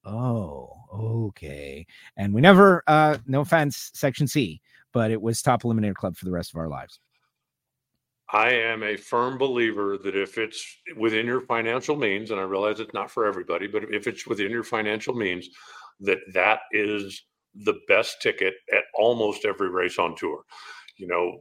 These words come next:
Speaker 2: the seating being on the starting line is obviously premium, but a place to go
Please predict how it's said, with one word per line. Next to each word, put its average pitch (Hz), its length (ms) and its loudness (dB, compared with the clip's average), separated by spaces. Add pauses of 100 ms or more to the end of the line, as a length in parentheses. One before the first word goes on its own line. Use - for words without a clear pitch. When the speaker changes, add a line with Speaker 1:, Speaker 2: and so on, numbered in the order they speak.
(160)
Speaker 2:
the 110 100 0
seating 127 380 0
being 117 200 4
on 110 100 0
the 110 60 0
starting 104 360 0
line 95 340 -4
is 95 160 0
obviously 98 460 0
premium, 90 440 -2 (600)
but 117 180 4
a - 60 2
place - 460 0
to 113 100 -14
go 107 480 0